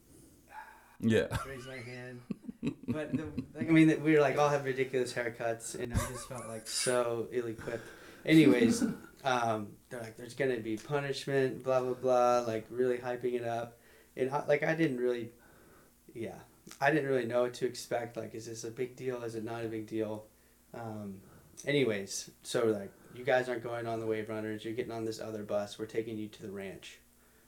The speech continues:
Speaker 2: So, like, "Okay, we're going to the ranch. Wonder what's gonna happen at the ranch." <laughs> So we go to the ranch, and basically the,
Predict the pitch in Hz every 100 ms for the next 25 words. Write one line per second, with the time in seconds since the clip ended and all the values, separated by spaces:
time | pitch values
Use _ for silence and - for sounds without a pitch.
0 | _ - - 55 - - 53 - - 110
1 | 117 113 113 - - - - 110 107 113
2 | 117 117 120 113 110 110 120 113 - -
3 | - - - - - - - - - _
4 | - 143 135 143 151 147 147 131 135 131
5 | 127 - - - 123 120 117 117 110 -
6 | - - 135 131 139 127 123 117 113